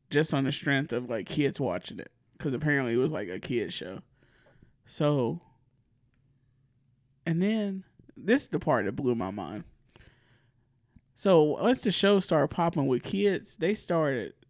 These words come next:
they were like, "Yo, we gonna start a fucking group. We gonna be like the Jackson Five or the Osmonds." <laughs> Them niggas had never sang before. Like, the audacity to be like, "Yo, we going tour to tour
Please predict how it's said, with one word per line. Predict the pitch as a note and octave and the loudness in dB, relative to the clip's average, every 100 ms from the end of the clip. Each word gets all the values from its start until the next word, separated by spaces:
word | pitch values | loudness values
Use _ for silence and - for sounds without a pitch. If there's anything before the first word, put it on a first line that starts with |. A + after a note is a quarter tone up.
| _ | _
they | D#2+ E3 | -6 -2
were | F#3+ | 0
like, | B2+ G#2+ | -2 -4
"Yo, | D#3+ B2 G#2 | -6 -6 0
we | G3 | -2
gonna | D4 D3+ | -2 -6
start | - B2+ B2 G#2 - _ _ | -6 -4 -4 -6 -10 _ _
a | D#3+ | -10
fucking | - B2 A2 | -6 -6 -8
group. | A#2+ F3 A3 - | -4 -2 -2 -2
We | D3+ G#3+ | -4 -2
gonna | D#3+ | -4
be | B2 | -4
like | C3 F#2 | -6 -6
the | - | -8
Jackson | E3 D#3 D#3+ D3 | -2 0 0 -4
Five | - F3 F#3+ F3+ | -4 -2 -2 -2
or | D3+ | -4
the | - | -4
Osmonds." | - A#3 A#3+ F#3 D#3 - F#3 - - - - | -2 -2 -2 -6 -10 -8 -10 -10 -18 -20 -20
<laughs> | - - - - _ | -18 -20 -20 -20 _
Them | A#3 F4 | 0 4
niggas | D#4+ D4 A#3 | 4 4 4
had | A#3 | 2
never | A3 A#3 A#3 | 4 4 4
sang | G#3+ A#3 B3+ C#4+ | 2 2 2 4
before. | A#3+ F3 F3 D3+ E3 F#3 - | 4 4 4 4 0 -6 -4
Like, | G#3 F#3 C#3 A3 | 0 0 -4 -8
the | A3 F#3 | -6 -2
audacity | A#3+ B3+ F#3 G3+ G3+ F3+ D#3+ D#3+ | 0 0 4 4 4 0 0 0
to | |
be | D#3+ E3+ | 2 4
like, | D3+ D3+ | 4 4
"Yo, | D#3 | 8
we | C4 | 8
going | F4 F3+ D#3+ | 8 8 6
tour | - A#3 A3+ | 6 8 8
to | A3 | 6
tour | - A3 G3 F3+ F3+ - | 4 6 8 6 4 -2